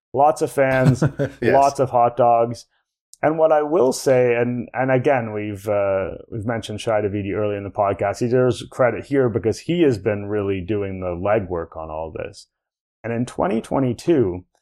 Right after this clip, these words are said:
Speaker 1: they had his, uh, according to his numbers, the average dogs per fan was one point one eight.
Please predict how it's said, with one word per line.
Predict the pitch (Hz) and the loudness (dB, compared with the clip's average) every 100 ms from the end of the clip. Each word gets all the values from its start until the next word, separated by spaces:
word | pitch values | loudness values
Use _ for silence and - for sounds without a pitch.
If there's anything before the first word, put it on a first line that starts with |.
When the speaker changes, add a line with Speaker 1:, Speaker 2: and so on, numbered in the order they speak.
| _ _ - | _ _ -2
Speaker 1:
they | 120 | 2
had | 113 117 117 113 113 | 4 4 4 2 0
his, | 127 139 127 113 | 2 2 2 0
uh, | 127 117 113 | 4 4 2
according | 135 160 147 | 2 0 2
to | |
his | 143 120 | 0 2
numbers, | 139 160 120 104 | 2 2 0 0
the | 123 | 2
average | 131 160 170 127 | 4 4 2 -2
dogs | 139 135 139 135 | 2 4 4 2
per | - 120 | 0 -2
fan | - 143 143 135 | 0 0 2 2
was | 117 95 | 0 -2
one | 104 135 180 190 | 0 0 0 -2
point | - 160 - | 0 0 -2
one | 113 113 139 147 131 | -4 0 0 0 -2
eight. | 131 123 - | 0 0 -2